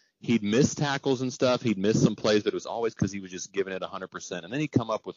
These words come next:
great sacks, great interceptions to seal the game. He was the guy that made the tackle on the fake punt against the Texans in the, in the playoff game when we were down twenty-four to seven. He was always one of those guys that was like,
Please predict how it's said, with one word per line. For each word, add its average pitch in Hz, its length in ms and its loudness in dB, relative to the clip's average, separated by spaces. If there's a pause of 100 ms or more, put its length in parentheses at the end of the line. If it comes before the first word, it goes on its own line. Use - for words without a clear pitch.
great 104 320 -2
sacks, - 500 -6 (680)
great 117 360 4
interceptions 101 760 -2
to - 80 -6
seal 110 340 2
the 101 80 2
game. 90 280 -2
He 101 240 -4 (160)
was 98 200 0
the 98 80 2
guy 92 260 0
that 92 140 -2
made 95 200 0
the 92 80 2
tackle 90 400 -6
on 82 140 -4
the 80 80 -4
fake 90 320 -2
punt 87 320 -4
against 82 300 -8
the 92 80 -2
Texans 85 480 -4
in 85 160 -2
the, 82 240 2 (400)
in 92 60 -2
the 85 60 0
playoff 87 440 2
game 85 180 0
when 82 100 -2
we 85 80 0
were 85 80 2
down 82 220 -2
twenty-four 85 480 -2
to 82 60 -2
seven. 82 320 -2
He 104 160 2
was 95 200 0
always 117 320 8
one 104 140 2
of 98 80 2
those 95 200 6
guys 87 320 0
that 78 80 -14
was 82 100 -10
like, 76 160 -6